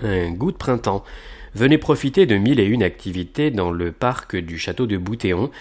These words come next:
pour la sixième édition de Couleur Nature. Cette manifestation rassemble les acteurs du territoire engagés pour le développement durable,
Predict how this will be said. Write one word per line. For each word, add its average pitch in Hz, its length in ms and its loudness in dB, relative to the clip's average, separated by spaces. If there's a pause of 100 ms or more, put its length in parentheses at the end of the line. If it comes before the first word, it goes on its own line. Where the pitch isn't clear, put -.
(280)
pour 98 120 -2
la 92 100 4
sixième 143 380 2
édition 101 420 -2
de 123 160 0
Couleur 123 540 0
Nature. 90 500 -2
Cette - 220 -8
manifestation 92 680 -4
rassemble 101 480 -2
les 95 220 -2
acteurs 135 380 -2
du 101 100 -6
territoire 107 720 -6
engagés 117 440 0
pour 104 160 -6
le 92 80 -2
développement 92 480 -4
durable, 123 420 -2